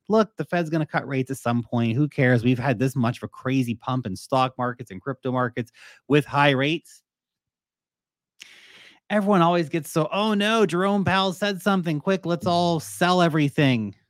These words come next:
Quick, let's sell our Bitcoin because the guy at the central bank said the rate cuts aren't gonna happen sooner." Okay. Okay. Let me know how that works out, guys. Uh, Chinese stock market as well. I like Barchart's thought here.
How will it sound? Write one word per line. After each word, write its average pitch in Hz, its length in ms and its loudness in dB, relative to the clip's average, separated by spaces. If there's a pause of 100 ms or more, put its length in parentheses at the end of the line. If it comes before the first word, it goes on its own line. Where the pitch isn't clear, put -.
(880)
Quick, 254 300 2
let's 208 220 0
sell 240 180 2
our 214 160 6
Bitcoin 202 540 2
because 196 320 0
the 185 40 -4
guy 196 260 4
at 196 80 2
the 160 40 -8
central 196 340 0
bank 190 300 2
said 190 160 -2
the 165 80 -2
rate 185 240 -2
cuts 185 240 0
aren't 170 160 2
gonna 165 120 -2
happen 160 300 -6
sooner." 143 480 -2 (840)
Okay. 233 500 6 (800)
Okay. 135 560 -2
Let 143 80 -2
me 143 80 2
know 131 80 2
how 131 80 0
that 120 80 0
works 113 220 -4
out, 107 160 -2
guys. 101 280 -4 (840)
Uh, 135 140 0
Chinese 190 420 0
stock 175 320 0
market 170 280 -2
as 151 180 -2
well. 156 400 -2 (1500)
I 139 100 -4
like 135 280 0
Barchart's 131 560 0
thought 131 300 0
here. 131 400 -4